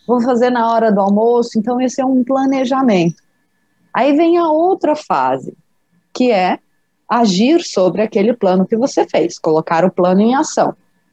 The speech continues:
Coloquei o plano em ação, tem uma outra fase que é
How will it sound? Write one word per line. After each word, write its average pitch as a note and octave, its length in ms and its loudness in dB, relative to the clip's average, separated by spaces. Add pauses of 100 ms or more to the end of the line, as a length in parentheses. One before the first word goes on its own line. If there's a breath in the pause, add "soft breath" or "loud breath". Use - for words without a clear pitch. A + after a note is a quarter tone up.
(240)
Coloquei D#4+ 480 2
o D#4 80 0
plano G#3+ 280 0
em F3+ 100 0
ação, A3 640 -2 (840)
tem G3 140 2
uma G#3+ 320 0
outra C4+ 460 2
fase E3 520 -2
que A#3 260 -2
é A3 240 0